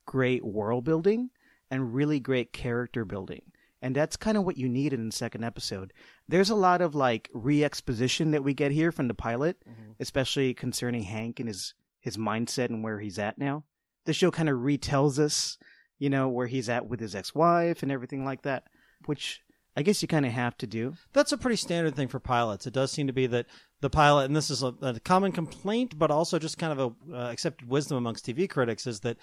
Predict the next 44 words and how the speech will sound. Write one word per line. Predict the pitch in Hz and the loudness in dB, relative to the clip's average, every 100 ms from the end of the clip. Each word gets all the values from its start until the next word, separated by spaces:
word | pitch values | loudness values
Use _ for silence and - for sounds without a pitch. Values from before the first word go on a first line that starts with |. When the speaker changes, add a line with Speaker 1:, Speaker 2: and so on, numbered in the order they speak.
| - - _ | -20 -20 _
Speaker 2:
the | 131 | 0
second | - 170 175 | 2 4 2
episode | 170 170 185 170 175 - _ _ _ | 0 2 2 2 0 -6 _ _ _
is | 151 143 | 0 0
gonna | 127 156 156 | 0 0 2
be | 147 | 2
basically | 139 131 - | 4 2 2
a | 123 | 2
rehash | 123 117 110 | 2 0 -2
of | - | -4
the | 113 | -6
pilot. | 127 110 - | -6 -6 -4
Speaker 1:
Right. | 113 98 - _ _ | 0 0 -2 _ _
Speaker 2:
And | 196 | -4
to | 226 | 0
some | 320 | 0
extent | 294 - 170 143 | 0 0 2 2
it | |
is, | 131 | 0
but | _ 196 170 107 _ _ _ | _ 4 4 2 _ _ _
what | 175 175 | 4 6
I | |
like | 165 185 196 | 6 2 2
is | 156 123 | -2 2
that | 127 120 _ _ _ _ - | 0 -2 _ _ _ _ -4
when | 151 165 | 0 2
they | 156 | 2
show | 135 - 208 | 2 4 4
us | 175 | 4
the | 156 | 0
same | - 139 127 | -2 -2 -2
thing, | 143 | -2
they | 127 | -2
show | 117 160 | 0 -2
it | 143 | -4
from | 117 | -4
different | 123 113 110 | -4 -2 -4
angles. | 110 104 - - - - | -4 -8 -12 -14 -12 -6
Speaker 1:
That's | 175 - | -4 -4
true. | 131 107 | -6 -8
Speaker 2:
So | - 180 | 0 2
they're | 170 165 | 4 4
showing | 226 233 220 | 4 2 2
us | 170 - - | 0 -2 -8